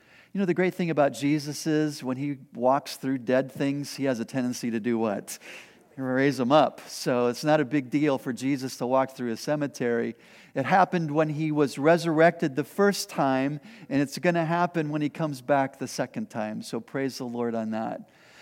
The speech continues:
But this is called the Beautiful Gate. This is where, uh, Peter and John, uh, many of the disciples, as they went to the temple, they would have walked through this gate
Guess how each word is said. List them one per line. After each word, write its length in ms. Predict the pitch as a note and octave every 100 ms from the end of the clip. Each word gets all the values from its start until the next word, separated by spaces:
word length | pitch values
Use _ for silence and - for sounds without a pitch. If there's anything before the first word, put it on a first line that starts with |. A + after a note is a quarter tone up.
| -
But 120 | F3+
this 200 | - G#3
is 80 | B3+
called 340 | - G#3+ G#3+ F3+
the 60 |
Beautiful 480 | D#3+ F3 G3 G3+ G3
Gate. 480 | D3+ E3+ C3+ - -
This 220 | D#3+ -
is 140 | G3
where, 380 | F3+ F#3+ F#3 F3+ - - - -
uh, 320 | C#3+ C#3 C3+
Peter 560 | - F#3 F#3 G3+ G3+
and 320 | F#3+ D3 C#3 A#2
John, 760 | A#2+ E3 E3+ F3 F#3+ F#3+ F#3+ - - -
uh, 280 | C3 C3 B2+ B2+
many 340 | B2+ D#3 G3
of 80 | E3+
the 60 |
disciples, 520 | E3+ - E3+ F3 F#3 D3
as 100 | D#3
they 100 | D#3+
went 180 | D#3+ E3+
to 60 |
the 100 | D#3+
temple, 380 | E3 E3+ E3+ F3
they 120 | D#3+
would 120 | C#3+
have 140 | C#3+ B2
walked 360 | C#3+ D#3 D3+
through 680 | - - D#3+ E3 E3 D#3+ - A2+
this 260 | C#3 -
gate 440 | C3 C3+ C3 C3